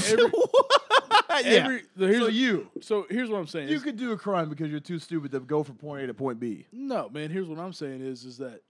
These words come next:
Speaker 1: like, so Stephen King, man, every single book he's ever written ties into a world
Speaker 2: Right.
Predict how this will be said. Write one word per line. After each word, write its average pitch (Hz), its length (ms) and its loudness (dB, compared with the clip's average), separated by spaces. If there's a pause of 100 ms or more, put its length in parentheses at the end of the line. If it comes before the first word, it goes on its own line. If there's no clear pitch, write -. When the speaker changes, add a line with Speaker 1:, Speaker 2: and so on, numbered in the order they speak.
(180)
Speaker 1:
like, 139 160 -14
so 160 160 -16
Stephen 202 320 -8
King, 220 280 -8
man, 220 220 -8
every 214 220 -6
single 220 220 -4
book 175 200 -4
he's 151 180 -10
ever 143 220 -4
written 131 460 -8
ties 151 320 -10
into 135 180 -10
a 107 80 -10
world 113 580 -8 (300)
Speaker 2:
Right. 127 340 2